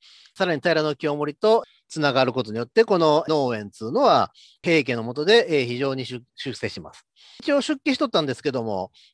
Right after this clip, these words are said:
妻ももらって。これ、<laughs> あの、ちょっとよく、自分で、私もちょっとよくわからないんですけどね。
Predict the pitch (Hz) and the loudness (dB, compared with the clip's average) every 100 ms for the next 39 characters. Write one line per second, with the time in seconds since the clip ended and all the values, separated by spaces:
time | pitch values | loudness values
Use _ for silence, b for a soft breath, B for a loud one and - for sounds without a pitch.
0 | _ 175 151 127 208 233 92 101 98 90 | _ -4 -4 2 4 4 0 -6 -6 -6
1 | - 82 82 _ _ b b b _ _ | -8 -10 -10 _ _ b b b _ _
2 | _ _ _ _ _ 196 196 185 208 - | _ _ _ _ _ 0 2 4 0 -2
3 | - - - 190 165 - B B 403 - | -12 -12 -4 -2 -2 -4 B B -6 -4
4 | 311 220 233 160 B B _ _ 240 - | 4 4 4 0 B B _ _ -20 -20
5 | 262 226 269 320 254 233 247 254 381 240 | -6 -4 -2 0 0 -2 -2 -2 -2 -4
6 | 262 214 208 202 190 151 131 120 117 104 | 0 2 4 4 2 2 -2 -4 -8 -6
7 | 185 | -10